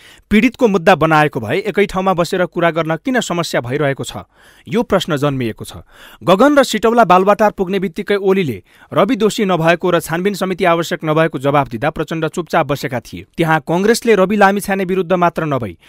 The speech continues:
सहकारीमा भएका सबै अनियमितताको छानबिन गर्न प्रस्ताव गरेको थियो। रासोपाले भने दुई हजार सडचालिस सालपछिका सबै भ्रष्टाचारमा छानबिनका लागि समिति बनाइनुपर्ने भन्दै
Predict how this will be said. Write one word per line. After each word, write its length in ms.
सहकारीमा 640
भएका 320
सबै 240
अनियमितताको 840
छानबिन 400
गर्न 220
प्रस्ताव 380
गरेको 320
थियो। 240
रासोपाले 640
भने 240
दुई 100
हजार 240
सडचालिस 560
सालपछिका 520
सबै 260
भ्रष्टाचारमा 640
छानबिनका 460
लागि 260
समिति 400
बनाइनुपर्ने 680
भन्दै 280